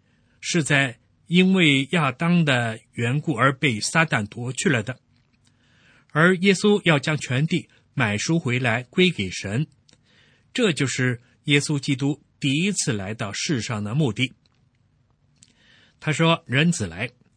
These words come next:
为要寻找拯救失丧的人。”当撒旦试探主耶稣的时候，他将耶稣带到高山上，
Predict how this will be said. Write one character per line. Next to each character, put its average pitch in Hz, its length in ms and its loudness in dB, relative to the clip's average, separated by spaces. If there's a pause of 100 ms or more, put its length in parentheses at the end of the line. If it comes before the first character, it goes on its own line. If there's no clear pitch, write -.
(380)
为 208 220 4
要 131 380 2
寻 196 480 2
找 92 360 -4 (100)
拯 92 340 -4
救 170 240 -2
失 165 260 -4
丧 135 240 0
的 104 120 -6
人。” 98 280 -8 (1300)
当 175 300 2
撒 185 200 2
旦 165 240 2 (280)
试 - 280 -2
探 160 220 2
主 120 180 -2
耶 147 140 0
稣 170 220 -2
的 156 120 0
时 - 140 -6
候， 143 200 -6 (840)
他 156 120 0
将 147 420 2 (140)
耶 156 200 4
稣 165 180 -4
带 151 220 0
到 110 140 -6
高 165 260 0
山 180 260 2
上， 151 160 -2